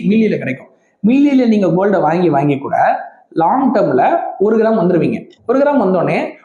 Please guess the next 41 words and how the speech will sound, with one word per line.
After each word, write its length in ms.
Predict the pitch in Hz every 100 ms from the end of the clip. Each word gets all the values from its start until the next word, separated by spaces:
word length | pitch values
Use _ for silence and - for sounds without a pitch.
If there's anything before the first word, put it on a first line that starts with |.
| -
உங்களால 320 | 254 247 285 254
வீட்டுக்கு 320 | 269 247 190
வந்து 160 | 214
இந்த 100 | 208 165
மாதிரி 160 | 214
நாங்க 160 | 180 196 202
டோர் 180 | 170 185
ஸ்டெப் 200 | 196 143
டெலிவரி 220 | 143 220
பண்ண 180 | 160 214
முடியும். 340 | 175 175 - - _ -
இதுக்கான 280 | 196 170
பாசிபிலிட்டிஸ் 460 | 170 170 202 254 214
இன்னைக்கு 240 | 185 190 311 - _
இருக்கு. 280 | 196 196 196 - _ - -
So, 100 | - 302 - - -
தங்கத்தை 460 | - 214 320 320 269
வந்து 240 | 233 240 339 330 - - _ -
போற 180 | 190 269
காலகட்டத்துல 520 | 254 196 226 220 202 190
ட்ரெண்ட் 300 | 196 254 247
எப்படி 180 | 196 185
மாறுதுன்னு 340 | 160 180 180
கேட்டீங்கன்னா, 340 | 143 139 123 143 -
தங்கத்தின் 360 | 175 226 226 190
விலை 140 | 185
அதிகமாகும் 640 | 143 196 220 190 156 147 135
போது 200 | 135 135 - - _ _ _ _ _
எங்களை 420 | 165 214 277 285 262
மாதிரி 300 | 247 269 294
இருக்கிற 200 | 233 202
டெக்னாலஜி 540 | 190 196 247 247 226 220
பெர்ஸ்பெக்டிவ் 520 | 202 190 202 190 180
தான் 120 | 214
மக்கள் 200 | - 196
வாங்குறதுக்கான 440 | 165 170 156 147
சிட்யுவேஷனுக்கு 560 | 151 175 165 165 160 196
வந்துருவாங்க. 380 | 156 180 143 -
Actually, 280 | - - -
ஏன்னு 260 | 156 220 226
கேட்டீங்கன்னா, 380 | 190 160 196